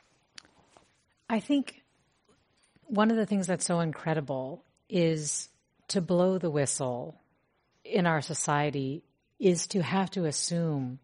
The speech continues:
some degree of a loss of personal safety. I mean, what does it say when telling the truth means that you're gonna face threats and, and fear and trauma potentially?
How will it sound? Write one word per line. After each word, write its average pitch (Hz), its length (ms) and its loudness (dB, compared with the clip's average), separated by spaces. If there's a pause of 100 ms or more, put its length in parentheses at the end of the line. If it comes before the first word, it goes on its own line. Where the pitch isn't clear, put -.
(280)
some 170 380 2
degree 143 800 -2
of 170 140 -4
a 165 40 0
loss 147 420 -2
of 139 100 -10
personal 139 400 -6
safety. 143 500 -6
I 165 40 -4
mean, 185 160 2
what 196 120 4
does 214 180 0
it 180 140 -4
say 185 320 0
when 139 240 -2
telling 147 320 -4
the 139 100 -6
truth 170 540 0 (540)
means 160 360 0
that 151 240 -2 (580)
you're 160 440 -4
gonna 160 440 -2 (200)
face - 680 -2 (720)
threats - 720 0 (120)
and, 151 440 -2 (120)
and 160 180 -4
fear 147 680 -2 (180)
and 156 340 -4 (800)
trauma 220 460 -2
potentially? 151 720 -10